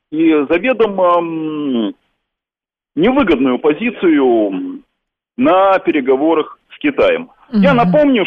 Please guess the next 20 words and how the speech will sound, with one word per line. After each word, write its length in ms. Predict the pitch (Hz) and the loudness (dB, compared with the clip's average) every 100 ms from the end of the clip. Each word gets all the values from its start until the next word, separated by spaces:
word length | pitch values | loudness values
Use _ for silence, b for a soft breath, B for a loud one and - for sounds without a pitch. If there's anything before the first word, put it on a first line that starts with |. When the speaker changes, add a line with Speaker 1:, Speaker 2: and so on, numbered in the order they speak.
| - | 0
Speaker 1:
что 240 | 185 165 | 2 2
в 80 | 170 | 2
этом 200 | 175 165 | 0 0
году 300 | 180 180 156 | 0 0 0
вышли 300 | 170 - 143 | 0 -2 -4
китайские 480 | - - 143 - 220 | -4 -2 -2 -2 -2
карты, 300 | 285 285 214 | -2 -2 -2
на 100 | 165 | -2
которых 280 | - - - | -2 -4 -6
Китай 260 | 190 226 | 0 0
взял 200 | 147 220 185 | 2 2 2
и 40 | |
пририсовал 600 | - 160 151 165 185 185 | 2 -2 -2 -2 0 0
к 80 | - | -2
себе 240 | 151 170 | -4 -2
восточную 580 | 151 175 - 127 - 120 | 0 -2 0 -2 -2 -6
половину 480 | - 135 156 151 147 | -2 -2 0 0 0
острова 320 | 139 - 123 | -2 -2 -4
Большой 400 | 120 151 - 135 | -2 -2 -2 -6
Уссурийский. 560 | - 262 330 277 - | -6 -8 -8 -12 -16